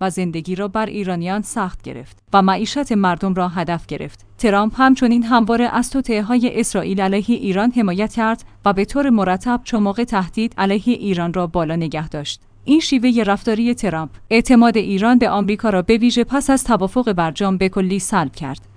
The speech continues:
بنابراین سابقه رفتاری ترامپ موجب چنین موضع‌گیری گیری از سوی ایران شده است. ترامپ باید یک تجدید نظر اساسی در رابطه با ایران انجام دهد.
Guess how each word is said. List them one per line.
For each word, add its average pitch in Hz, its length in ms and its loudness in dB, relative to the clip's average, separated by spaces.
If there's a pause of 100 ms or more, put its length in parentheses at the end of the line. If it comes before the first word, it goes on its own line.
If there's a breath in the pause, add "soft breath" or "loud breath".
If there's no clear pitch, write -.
(140 soft breath)
بنابراین 233 540 4
سابقه 254 540 2
رفتاری 226 500 2
ترامپ 180 440 -2
موجب 196 300 0
چنین 247 340 6
موضع‌گیری 196 520 4
گیری 226 300 0
از 240 100 0
سوی 269 240 4
ایران 190 360 0
شده 143 260 -6
است. 143 260 -10 (260)
ترامپ 220 380 4
باید 208 340 0
یک 254 180 2
تجدید 196 420 -2
نظر 202 460 2
اساسی 240 460 0
در 233 140 2
رابطه 208 400 0
با 196 140 0
ایران 196 400 0
انجام 180 380 -2
دهد. 151 400 -8